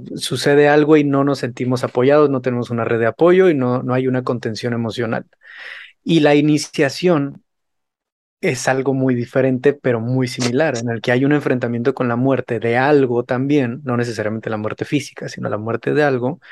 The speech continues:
en un espacio contenido, en un espacio, espacio guiado y apoyado por una comunidad o por un grupo o por un guía en ese sentido. Y eso es un rito de iniciación, es cómo nosotros dentro de un mismo,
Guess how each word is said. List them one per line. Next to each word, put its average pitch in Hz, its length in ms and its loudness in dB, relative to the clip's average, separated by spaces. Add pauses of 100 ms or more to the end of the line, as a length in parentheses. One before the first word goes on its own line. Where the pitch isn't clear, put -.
(720)
en 156 200 2
un 151 140 4
espacio 151 460 0
contenido, 135 680 0
en - 80 -8
un 123 100 -2
espacio, 127 640 -2
espacio 131 580 -2
guiado 131 500 2
y 131 100 0
apoyado 117 640 0
por - 360 -4
una 127 260 -4
comunidad 113 560 -2
o 165 100 0
por 110 140 -6
un 113 160 -6
grupo 147 320 2
o 147 120 0
por 113 160 -6
un 107 340 -10
guía 131 440 -2 (240)
en 113 180 -6
ese 110 160 -6
sentido. - 460 -6 (580)
Y 143 160 4
eso 143 200 4
es - 120 -4
un 165 140 2
rito 151 300 2
de 151 80 4
iniciación, 135 680 -2 (120)
es - 500 0 (500)
cómo 175 340 6
nosotros 165 560 4
dentro 151 500 4
de 135 140 4
un 139 420 -2
mismo, 139 640 0